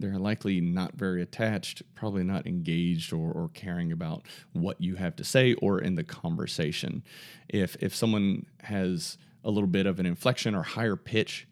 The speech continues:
in their voice, they're probably more excited or more engaged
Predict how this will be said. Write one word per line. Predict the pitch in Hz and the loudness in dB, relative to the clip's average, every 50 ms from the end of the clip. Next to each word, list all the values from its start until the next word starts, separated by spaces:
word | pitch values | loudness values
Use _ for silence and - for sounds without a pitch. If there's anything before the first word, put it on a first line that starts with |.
| _ | _
in | - 107 98 104 104 92 92 | -2 0 2 2 2 2 2
their | 101 101 92 | 2 2 2
voice, | 92 92 95 92 92 113 131 - - | 2 0 0 2 2 2 2 0 0
they're | - 95 92 92 | 0 0 0 0
probably | 87 - - 95 98 95 107 101 95 95 92 90 | -2 -6 -6 -6 -6 -4 -6 -4 -2 0 2 2
more | 85 85 90 95 90 87 - - | 2 2 2 2 0 -2 -4 -6
excited | - 85 - - - - 87 82 95 123 143 - | -8 -6 -4 -4 -2 -2 0 0 0 0 0 0
or | 90 | 0
more | 85 85 90 92 80 | -2 0 -2 -2 -2
engaged | 90 92 92 85 80 - 80 80 87 113 147 170 165 - | -2 -2 -2 -2 -2 -4 -2 0 0 0 0 0 -2 -4